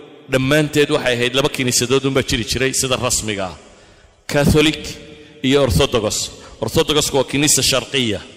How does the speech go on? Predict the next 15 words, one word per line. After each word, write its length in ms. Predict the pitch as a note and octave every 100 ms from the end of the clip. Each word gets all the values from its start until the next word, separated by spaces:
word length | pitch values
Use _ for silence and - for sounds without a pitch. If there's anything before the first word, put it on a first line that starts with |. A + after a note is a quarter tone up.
| - - -
Waa 160 | - B2+
tan 320 | - D3 D3 C3+
Greega 400 | D3+ D3 B2+ B2+
iyo 360 | B2 B2 C3+ C3+ B2+ - -
Russianka 760 | B2+ D#3 C#3 - C3+ B2 A#2+ A2 - - - - - -
iyo 260 | E3 F#3
Masaaridan 680 | E3+ D3 D3 C#3+ F3 E3+ E3
iyo 180 | D#3 D#3+ D3+
Ethiopia 540 | - E3 D#3 C#3+ D#3
iyo 160 | D3 C#3+
ay 100 | C3+
haystaan. 440 | A2+ A2+ - B2+ F#2 - - -
Waa 120 | B2+
Orthodox 500 | A#2 D3+ D3 C#3+ -
kuwaasi. 380 | C3+ A2 -